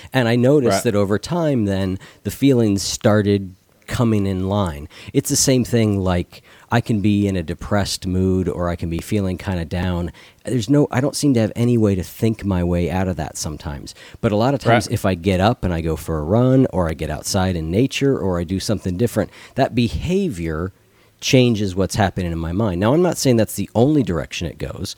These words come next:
Speaker 1: 'cause I do think you can, we can and should work on the content of our thoughts. What are we thinking?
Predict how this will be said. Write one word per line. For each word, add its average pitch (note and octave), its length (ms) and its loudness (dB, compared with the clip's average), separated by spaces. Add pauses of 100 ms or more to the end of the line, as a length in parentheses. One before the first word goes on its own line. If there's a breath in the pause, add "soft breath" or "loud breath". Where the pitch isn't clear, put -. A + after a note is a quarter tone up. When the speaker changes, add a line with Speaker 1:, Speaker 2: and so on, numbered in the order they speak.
(220 loud breath)
Speaker 1:
'cause F3+ 140 -4
I F3 60 4
do G3+ 160 0
think A2 200 2
you F#2 60 -6
can, - 220 -2 (340)
we A2 160 2
can B2 340 2
and G2+ 140 0
should F#3+ 320 2
work E2+ 320 -2
on D#2+ 200 0
the D2+ 60 -6
content E2+ 540 -8
of D2 60 -12
our C#2 120 -16
thoughts. - 380 -14
What A2+ 220 2
are A2 100 4
we A2 100 4
thinking? F#2+ 440 -2